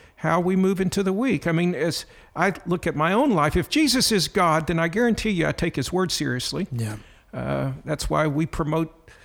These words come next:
Speaker 1: th-, the Bible readings as we have. And
Speaker 2: How
Speaker 1: as
Speaker 2: much
Speaker 1: we
Speaker 2: more personal is God's
Speaker 1: Yeah, I
Speaker 2: word
Speaker 1: mean, I,
Speaker 2: than, yeah.
Speaker 1: if he's God, I,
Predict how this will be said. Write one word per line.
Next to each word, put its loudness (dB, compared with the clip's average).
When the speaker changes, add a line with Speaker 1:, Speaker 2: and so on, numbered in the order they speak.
Speaker 1:
th-, -16
the -4
Bible 2
readings 0
as -2
we -2
have. -2
And -2
Speaker 2:
How -10
Speaker 1:
as 4
Speaker 2:
much 2
Speaker 1:
we -4
Speaker 2:
more 4
personal 0
is -6
God's 2
Speaker 1:
Yeah, 0
I 0
Speaker 2:
word 2
Speaker 1:
mean, 2
I, 2
Speaker 2:
than, -4
yeah. -2
Speaker 1:
if -6
he's 0
God, 4
I, -8